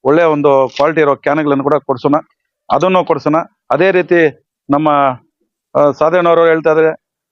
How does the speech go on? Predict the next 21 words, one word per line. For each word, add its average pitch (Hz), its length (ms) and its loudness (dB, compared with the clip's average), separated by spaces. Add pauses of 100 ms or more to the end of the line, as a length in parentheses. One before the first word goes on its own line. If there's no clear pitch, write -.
(200)
ಆ, 139 200 2
ಇದು, 131 580 2 (760)
ಆ, - 20 0 (500)
ವೆಟನರಿ 190 380 0
ಹಾಸ್ಪಿಟಲ್ 170 380 -2
ಅಂತ 156 140 -4 (500)
ನಮ್ಮ 156 240 0
ಶಾಸಕರ 170 400 -2
ಹತ್ರನೂ 175 320 -2
ಮತ್ತು 160 360 0
ನಮ್ಮ, 151 220 -2 (680)
ಆ, - 20 2 (920)
ಅಧ್ಯಕ್ಷರಾದ 170 480 0 (420)
ಇವ-, 135 460 0
ಕಾಡೇಲಿ 175 260 0
ನಾಗರಾಜ್ 175 280 0
ಹತ್ರ 160 280 -2
ಮಾತಾಡಿ 160 380 0 (420)
ಅದನ್ನು 196 260 0
ಕೂಡ 185 120 0 (460)
ಮಾಡ್ಸೋಣ. 160 340 -2